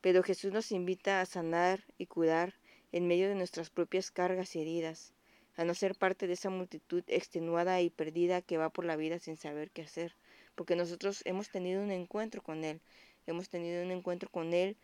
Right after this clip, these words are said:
que sana a los de corazón herido, que nos ofrece consuelo y que nos enseña a compartir ese consuelo, a compartir esa buena noticia, a compartir ese encuentro.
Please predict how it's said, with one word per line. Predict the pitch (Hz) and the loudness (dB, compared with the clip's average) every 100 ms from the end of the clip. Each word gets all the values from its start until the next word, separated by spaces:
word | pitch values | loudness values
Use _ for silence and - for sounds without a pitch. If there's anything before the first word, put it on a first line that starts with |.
| - _ - | -20 _ -10
que | 170 | -6
sana | - 180 185 | -2 0 2
a | 180 | 0
los | 160 160 | 0 -4
de | |
corazón | - 156 160 - 175 | -8 -10 -8 -6 -4
herido, | 156 180 185 175 - _ _ _ _ _ - _ _ _ _ | -4 -4 -6 -10 -16 _ _ _ _ _ -20 _ _ _ _
que | 170 | -4
nos | 165 | -2
ofrece | 170 165 170 - | -4 -6 -8 -8
consuelo | 160 160 - 175 165 165 _ _ _ _ _ _ _ _ _ | -8 -8 0 2 0 -4 _ _ _ _ _ _ _ _ _
y | 185 | -2
que | 185 | 0
nos | 170 165 | 0 0
enseña | 160 156 180 180 190 233 _ _ _ _ | -4 -2 -2 0 -2 -4 _ _ _ _
a | - | -6
compartir | 170 175 170 160 160 - 240 | -2 -2 2 0 0 -2 0
ese | 190 - | 0 -2
consuelo, | - 156 151 151 143 156 - _ _ _ _ - | -10 -12 -8 -6 -6 -10 -16 _ _ _ _ -10
a | 165 | -6
compartir | 165 160 160 160 - 190 208 - | -6 -2 -2 -2 -2 0 0 -2
esa | 185 190 | -2 0
buena | 185 190 190 | 2 0 0
noticia, | 160 - 190 - 170 | -4 -8 -6 0 0
a | |
compartir | 165 175 170 170 185 | 0 -2 -2 0 -2
ese | 196 - | -2 -4
encuentro. | 175 180 175 180 - 175 | -6 -6 -8 -8 -10 -16